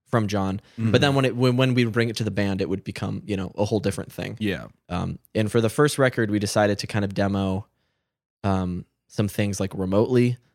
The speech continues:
Speaker 1: like, practicing Crosshatch was almost entirely done. Like, the demo of it, like,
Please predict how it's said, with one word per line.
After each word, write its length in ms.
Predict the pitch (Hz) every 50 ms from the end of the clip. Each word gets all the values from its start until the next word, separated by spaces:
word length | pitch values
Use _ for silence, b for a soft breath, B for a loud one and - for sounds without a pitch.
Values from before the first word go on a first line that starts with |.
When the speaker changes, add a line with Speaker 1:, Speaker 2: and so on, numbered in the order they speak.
| _ _ -
Speaker 1:
like, 300 | 98 95 - - - _ _ _ _ _
practicing 460 | - 123 117 120 - 127 - 120 104
Crosshatch 760 | - - 104 107 113 110 - 120 107 104 104 - - - -
was 300 | 98 95 92 - - - _ _ _ _ _ _ _ _ _ _ -
almost 240 | 120 156 202 - -
entirely 560 | 135 127 - 135 135 143 143 139 127 123 113
done. 420 | 98 107 104 104 104 107 104 101 -
Like, 420 | 92 95 92 92 92 - - - -
the 140 | - 107 104
demo 320 | 95 120 123 131 131 117
of 140 | 107 101 98
it, 120 | 101 -
like, 260 | 85 98 90 - 110